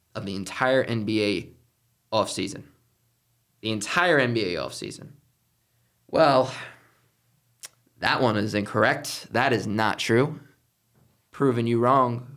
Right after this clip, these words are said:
for sure. DeMar DeRozan. I've always enjoyed his game.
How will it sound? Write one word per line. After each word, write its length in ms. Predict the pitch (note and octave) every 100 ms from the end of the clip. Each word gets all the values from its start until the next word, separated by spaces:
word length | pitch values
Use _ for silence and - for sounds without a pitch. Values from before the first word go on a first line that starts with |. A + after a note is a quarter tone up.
| -
for 180 | C#3 D#3
sure. 460 | - C3+ C3+ E3+ - _ _ _ _ _ _
DeMar 380 | A#2 C3 D#3 E3+
DeRozan. 760 | C#3 A#2 A#2+ C#3 A2+ - - - _ _ _ _ _ _ _ _ _ _ _ _ -
I've 80 |
always 220 | B2 C#3 B2+
enjoyed 300 | A#2+ A#2+ A2
his 80 |
game. 400 | - G#2 F#2 G#2